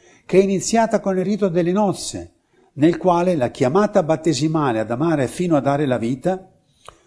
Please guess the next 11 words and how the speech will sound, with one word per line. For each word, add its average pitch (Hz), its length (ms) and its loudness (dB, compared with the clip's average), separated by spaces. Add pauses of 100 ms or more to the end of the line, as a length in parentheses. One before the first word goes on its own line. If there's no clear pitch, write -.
(480)
con 139 280 2
Gesù 123 520 -2
si - 220 0
è 175 100 2
concretizzata 185 1120 -2
per 185 240 0
sempre 123 540 -2
nei 160 160 -2
confronti 175 480 -4
del 151 220 -4
coniuge, 107 580 0